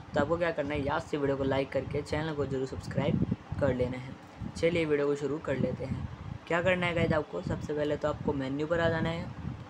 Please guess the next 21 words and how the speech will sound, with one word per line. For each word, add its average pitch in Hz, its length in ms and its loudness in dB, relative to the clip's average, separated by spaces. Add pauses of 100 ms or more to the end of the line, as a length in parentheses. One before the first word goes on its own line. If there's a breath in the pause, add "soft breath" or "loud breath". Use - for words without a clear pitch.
(1300 loud breath)
menu 143 280 0
पर 175 140 4
आएंगे 175 260 0
तो 175 160 0
आपको 156 240 0
यहाँ 151 360 2
पर 151 140 2
settings 151 440 0
देखने 156 280 0
को 156 60 2
मिल 156 240 2
जाता 151 260 0
है, 170 120 -2 (380 loud breath)
simply 143 280 0
settings 143 400 -4
पर 143 140 0
आपको 135 240 -4
click 127 420 2
कर 139 120 0
लेना 156 260 0
है। - 440 -4